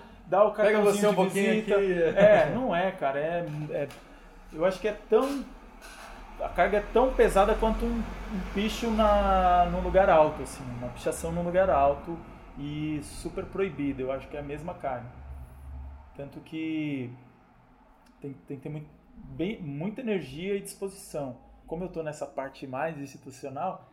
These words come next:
Speaker 1: a-, os lugares que eu acho que é possível conseguir uma autorização, eu vou lá e tento trocar essa ideia. Falo, ó, podemos fazer um trabalho assim, assado, vai ter uma, um personagem do folclore aqui representado, porque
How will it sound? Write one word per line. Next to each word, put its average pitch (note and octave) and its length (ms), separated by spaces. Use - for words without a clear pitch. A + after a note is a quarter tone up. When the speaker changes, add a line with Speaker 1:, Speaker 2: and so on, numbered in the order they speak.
Speaker 1:
a-, - 200
os F#3 80
lugares A3+ 380
que - 100
eu A3 160
acho G#3 220
que - 100
é G3+ 40
possível F3 500
conseguir E3 340
uma D#3 100
autorização, D3 600
eu E3+ 100
vou F3 140
lá E3 140
e E3+ 60
tento F3 280
trocar F3 240
essa E3+ 180
ideia. C3 460
Falo, E3+ 120
ó, E3+ 180
podemos E3 360
fazer D#3 140
um D3+ 80
trabalho D3+ 460
assim, - 200
assado, D3+ 540
vai D#3+ 200
ter D#3 220
uma, C3+ 680
um B2 60
personagem B2+ 600
do B2 80
folclore D3 540
aqui B2 160
representado, C3+ 1000
porque C3 540